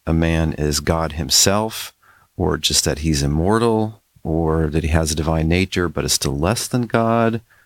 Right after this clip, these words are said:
or it might mean something fully Trinitarian. It's just unclear. So when you say the Jews were allergic to deification, what do you mean by that?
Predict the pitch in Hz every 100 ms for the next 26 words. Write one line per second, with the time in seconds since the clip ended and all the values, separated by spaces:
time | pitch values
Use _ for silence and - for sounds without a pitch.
0 | - 87 71 82 71 80 80 - 80 76
1 | 67 - 80 82 - - 73 - 87 90
2 | 90 87 87 - _ _ _ _ _ _
3 | _ _ - 98 - - 101 - - 85
4 | 73 - 104 101 62 76 - 85 80 78
5 | 85 85 82 - 92 80 73 87 85 76
6 | 82 71 85 85 80 78 - 73 85 -
7 | 73 98 101 - 76 78 _ _ - -
8 | 73 95 110 135 165 127 73 67 58 50
9 | - -